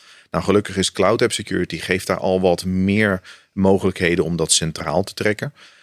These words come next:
Maar wat je daar wel heel erg uit haalt, vooral voor ons als we dat bijvoorbeeld voor meerdere klanten willen doen,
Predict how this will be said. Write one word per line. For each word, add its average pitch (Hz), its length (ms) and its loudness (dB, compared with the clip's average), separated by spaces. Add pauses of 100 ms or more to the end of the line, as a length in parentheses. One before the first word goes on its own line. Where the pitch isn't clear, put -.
(180)
Maar 87 140 0
wat 90 160 -2
je 92 80 -2
daar 80 180 0
wel 76 200 0
heel 98 180 0
erg 92 180 -4
uit 90 160 -2
haalt, 90 480 0
vooral 90 400 2
voor 85 160 -4
ons 110 260 -2
als 85 140 -2
we 87 100 -6
dat 80 180 -2
bijvoorbeeld 87 320 -4
voor 85 120 -6
meerdere 104 360 0
klanten 82 360 -8
willen 80 200 -4
doen, 85 240 -6